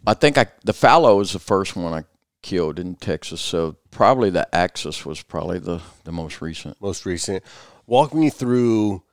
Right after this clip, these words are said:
Speaker 2: like, I wanna, I wanna know all the details about that hunt. How did you, how did you get into Texas? What,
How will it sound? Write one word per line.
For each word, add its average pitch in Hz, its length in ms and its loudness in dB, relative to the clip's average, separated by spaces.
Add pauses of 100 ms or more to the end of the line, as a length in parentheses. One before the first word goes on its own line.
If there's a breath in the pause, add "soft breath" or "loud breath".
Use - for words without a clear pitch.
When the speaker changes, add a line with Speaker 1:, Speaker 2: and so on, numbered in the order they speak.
(840)
Speaker 2:
like, - 120 -8
I 113 80 0
wanna, 127 200 4
I 92 120 -2
wanna 110 180 4
know 98 120 0
all 95 200 -2
the 90 80 -2
details 85 460 -6
about 85 220 -4
that 82 160 -8
hunt. 82 180 -10
How - 180 -4
did 123 200 0
you, 110 300 -2
how 101 120 0
did 117 180 -2
you 107 100 -4
get 92 380 -2 (240)
into 135 280 2
Texas? 131 800 -4
What, 110 440 -2